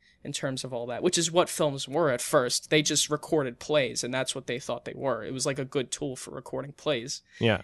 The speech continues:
Speaker 1: And then over time, they perfected it and found out, oh, if you move the camera here, and maybe if the actor calms down a bit, 'cause he's not acting for s-, people who are sitting in the back of the room, you know, the camera's right there, maybe that would be more effective. And that's how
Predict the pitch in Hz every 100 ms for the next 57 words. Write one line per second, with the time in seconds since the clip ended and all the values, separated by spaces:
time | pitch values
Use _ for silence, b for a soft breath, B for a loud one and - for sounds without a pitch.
0 | - 147 175 185 170 151 151 143 139 170
1 | 147 139 135 135 - 151 - 131 - 139
2 | 135 131 135 127 131 127 123 - 320 254
3 | - 180 208 233 - - 202 165 143 185
4 | 208 156 - B B 190 202 277 262 269
5 | 233 233 226 214 220 180 - 196 170 180
6 | 208 226 143 127 - - 160 160 175 156
7 | 165 - 151 139 - 131 135 - - 170
8 | 156 151 143 135 - 156 139 127 123 139
9 | 139 - 131 139 139 120 _ b b 147
10 | 120 - 170 156 120 139 120 - 190 135
11 | 135 B B B 190 208 196 202 196 208
12 | 196 196 180 - 233 117 113 - - 127
13 | 143 - 143